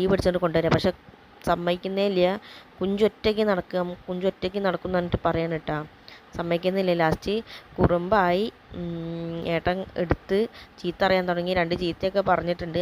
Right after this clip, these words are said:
അപ്പോൾ അതിലൊന്ന് ആൾ സൈലന്റ് ആയിരുന്നു, പക്ഷേ പിന്നെയും വീണ്ടും ഓടി. അച്ഛൻ്റെ ക്യാരക്ടർ അവൾക്ക് നന്നായിട്ട് അറിയാലോ, അപ്പോൾ എത്രത്തോളം ചീത്ത പറയുമെന്ന് അറിയാം. അതുകൊണ്ട് തന്നെ അവൾ ഇറങ്ങി ഓടി.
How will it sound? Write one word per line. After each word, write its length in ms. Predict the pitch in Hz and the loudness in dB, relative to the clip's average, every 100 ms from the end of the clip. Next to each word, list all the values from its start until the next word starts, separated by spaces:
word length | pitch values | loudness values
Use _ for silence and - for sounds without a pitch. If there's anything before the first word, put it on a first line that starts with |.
| 170 | -2
അപ്പോൾ 140 | 170 | -2
അതിലൊന്ന് 380 | 160 170 185 180 190 | -2 0 0 0 0
ആൾ 100 | 165 180 | 0 0
സൈലന്റ് 400 | 185 165 165 180 196 | 0 0 -2 -2 0
ആയിരുന്നു, 340 | 165 165 170 - - - - - - | 0 -2 -8 -10 -16 -20 -20 -16 -6
പക്ഷേ 200 | 185 190 202 | 4 4 4
പിന്നെയും 320 | 190 180 220 - 208 | 0 0 -2 -4 0
വീണ്ടും 280 | 185 185 233 202 | 0 4 6 6
ഓടി. 160 | 196 233 - 202 | 4 -2 -2 -4
അച്ഛൻ്റെ 800 | - - - - - 226 226 240 254 | -4 -16 -20 -20 -6 -4 -2 -2 2
ക്യാരക്ടർ 400 | 226 233 - 262 | 4 2 2 2
അവൾക്ക് 200 | 240 - 247 | 2 0 -2
നന്നായിട്ട് 380 | 233 233 233 233 208 | -2 -2 -2 0 0
അറിയാലോ, 360 | 202 208 185 - - - - - | 0 0 -2 -6 -16 -20 -20 -16
അപ്പോൾ 120 | - 104 | -2 -2
എത്രത്തോളം 440 | - 190 185 208 226 | -2 -2 2 2 2
ചീത്ത 180 | 226 196 226 | -2 0 2
പറയുമെന്ന് 340 | 208 202 220 220 | 4 2 -2 -2
അറിയാം. 260 | 190 185 190 - - - - - - - 185 | -2 -2 -4 -10 -20 -20 -20 -20 -20 -8 -2
അതുകൊണ്ട് 320 | 175 180 185 | 2 2 2
തന്നെ 200 | 202 208 226 - - | 0 0 -4 -4 0
അവൾ 120 | 196 240 269 | 4 6 4
ഇറങ്ങി 220 | 247 247 233 | 4 2 2
ഓടി. 180 | 196 | 2